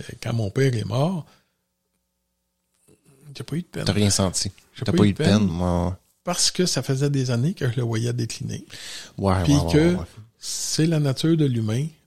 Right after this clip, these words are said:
Speaker 1: de mourir.
Speaker 2: De mourir, ouais.
Speaker 1: Euh, que, euh, c'est plate, mais c'est la vie, tu sais.
Speaker 2: Ouais,
Speaker 1: Euh,
Speaker 2: ouais,
Speaker 1: fait
Speaker 2: ouais.
Speaker 1: que j'ai eu l'air frette.
Speaker 2: Est-ce que,
Speaker 1: <laughs>
Speaker 2: mais est-ce que t'avais une, une,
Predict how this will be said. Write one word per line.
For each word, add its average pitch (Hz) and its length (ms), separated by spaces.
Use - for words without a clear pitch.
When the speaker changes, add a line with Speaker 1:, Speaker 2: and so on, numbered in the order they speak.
Speaker 1:
de 127 80
mourir. 131 200
Speaker 2:
De 95 140
mourir, 92 480
ouais. 78 60
Speaker 1:
Euh, - 280
que, - 120
euh, - 680
c'est - 460
plate, - 260
mais 170 320
c'est - 240
la 143 80
vie, 147 180
tu - 120
sais. - 0
Speaker 2:
Ouais, - 120
Speaker 1:
Euh, 90 380
Speaker 2:
ouais, - 60
Speaker 1:
fait 85 80
Speaker 2:
ouais. 85 60
Speaker 1:
que - 100
j'ai 123 60
eu 160 160
l'air 240 260
frette. - 500
Speaker 2:
Est-ce 127 260
que, 127 200
Speaker 1:
<laughs> - 40
Speaker 2:
mais 107 160
est-ce 110 240
que - 140
t'avais 113 260
une, 107 240
une, 95 680